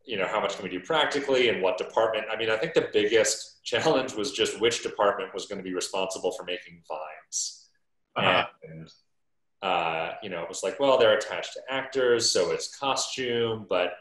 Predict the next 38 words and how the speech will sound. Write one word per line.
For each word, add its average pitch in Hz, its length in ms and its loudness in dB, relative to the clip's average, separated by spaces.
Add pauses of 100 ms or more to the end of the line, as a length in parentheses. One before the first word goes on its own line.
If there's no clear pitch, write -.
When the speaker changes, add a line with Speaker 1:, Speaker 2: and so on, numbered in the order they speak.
Speaker 1:
they're, 85 680 2
you 90 120 -10
know, 82 100 -8
it's 82 180 -10
not 92 180 -4
traditional 95 360 -8
costume, 123 420 -4
so 110 220 -2
it's - 160 -10
makeup, 143 500 0
but - 140 -4
there's 95 160 -2
also 87 300 0
set 147 320 0
stuff, 123 340 0
so - 160 -4
that's 82 380 -6
art, 135 420 4 (420)
but 113 140 0
they 110 140 4
have 107 180 0
to, 117 80 2
like, - 320 -2
pull 151 280 2
people, 143 440 0
so 98 220 0
that's 80 320 -2 (100)
stunts. - 800 0 (480)
Uh, 104 340 4
I 120 60 2
think 156 240 -2
the 160 280 4 (120)
interdepartmental 101 1300 2 (500)
collaboration 95 800 0
that 85 100 -10
was 85 140 -12
required 82 580 -2
was, 80 720 -4